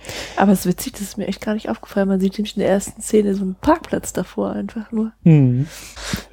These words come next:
Speaker 2: Erinnerst du dich vielleicht noch, ähm, dass wir so als Vergleich,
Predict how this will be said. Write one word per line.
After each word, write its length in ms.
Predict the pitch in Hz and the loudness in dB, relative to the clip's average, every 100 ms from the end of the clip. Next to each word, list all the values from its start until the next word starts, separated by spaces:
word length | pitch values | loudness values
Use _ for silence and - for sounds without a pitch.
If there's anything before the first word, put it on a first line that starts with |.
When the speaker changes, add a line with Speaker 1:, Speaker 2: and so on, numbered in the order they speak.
| - | -4
Speaker 2:
Erinnerst 400 | 131 147 190 - | 4 6 4 2
du 60 | |
dich 100 | 170 | -2
vielleicht 460 | - 170 165 160 - | -2 2 4 4 0
noch, 540 | 160 160 160 - - - - | 0 2 2 0 -16 -16 0
ähm, 520 | 131 135 131 131 120 | 4 4 2 0 -2
dass 380 | 113 101 - - | -4 -4 -8 -6
wir 300 | 117 117 113 | -2 -2 -2
so 120 | 110 | -4
als 220 | 117 - | -6 -4
Vergleich, 800 | - 110 - - 117 139 160 - | -4 -4 -6 0 2 4 2 0